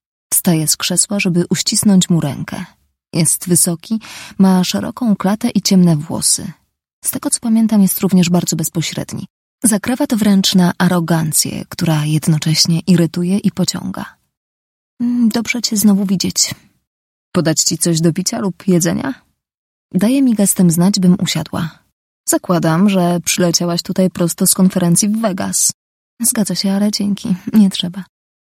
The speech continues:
Zajmuje miejsce, biorąc długopis z notatnika. Kanon również siada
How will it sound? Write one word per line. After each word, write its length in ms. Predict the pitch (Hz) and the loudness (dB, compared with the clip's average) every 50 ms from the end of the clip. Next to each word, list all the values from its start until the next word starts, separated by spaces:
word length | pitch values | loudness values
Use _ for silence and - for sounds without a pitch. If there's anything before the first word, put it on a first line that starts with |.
| _ _ - | _ _ -4
Zajmuje 460 | - - - 202 202 226 262 285 277 | 0 2 4 6 6 4 4 4 4
miejsce, 420 | 226 196 208 240 254 - - - 214 | 2 2 2 0 -2 -2 -2 -2 0
biorąc 340 | 190 196 202 202 190 180 190 | 0 0 2 2 2 2 2
długopis 580 | 202 185 170 170 180 180 - 175 165 - - - | 2 2 2 2 0 0 2 2 2 2 0 2
z 40 | 165 | 2
notatnika. 800 | 185 175 160 - 151 - - 156 151 - - - - 170 170 156 - - _ _ _ _ _ _ _ _ _ _ _ _ - | 2 2 2 0 -4 -4 -4 -6 -6 -6 -6 -6 -6 -6 -6 -6 -10 -18 _ _ _ _ _ _ _ _ _ _ _ _ -2
Kanon 300 | - 202 196 196 196 185 | 2 4 4 6 6 6
również 400 | 175 165 151 147 151 139 175 170 | 6 4 2 0 -2 -2 -2 0
siada 400 | - - - 170 160 156 175 185 | 0 0 0 0 -2 -2 -4 -4